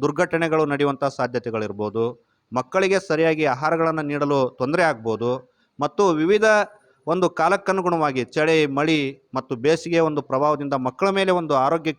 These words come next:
ಆರೋಗ್ಯಕರ ಸಮಸ್ಯೆ ಆಗಬಾರ್ದು ಅಂತ ಹೇಳಿ ಈ ಒಂದು ಕಾಯ್ದೆ ಅಡಿಯಲ್ಲಿ ಘನ ಸರ್ಕಾರ ಕೂಸಿನ ಮನೆಗಳು ಅಂತ ಹೇಳಿ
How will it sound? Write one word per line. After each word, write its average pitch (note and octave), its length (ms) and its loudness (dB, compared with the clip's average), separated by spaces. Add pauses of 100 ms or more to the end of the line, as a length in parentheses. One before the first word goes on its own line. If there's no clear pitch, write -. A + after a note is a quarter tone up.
(140)
ಆರೋಗ್ಯಕರ D#3 720 0
ಸಮಸ್ಯೆ C#3+ 440 -4
ಆಗಬಾರ್ದು E3+ 480 0
ಅಂತ D3+ 180 -4
ಹೇಳಿ C3 360 0 (760)
ಈ D#3 40 0
ಒಂದು E3+ 600 2
ಕಾಯ್ದೆ G3+ 380 2
ಅಡಿಯಲ್ಲಿ A#2+ 520 -2 (540)
ಘನ E3 160 0
ಸರ್ಕಾರ E3+ 460 0 (1080)
ಕೂಸಿನ A#3+ 420 -2
ಮನೆಗಳು G3 400 2
ಅಂತ F3 200 -2
ಹೇಳಿ E3 640 0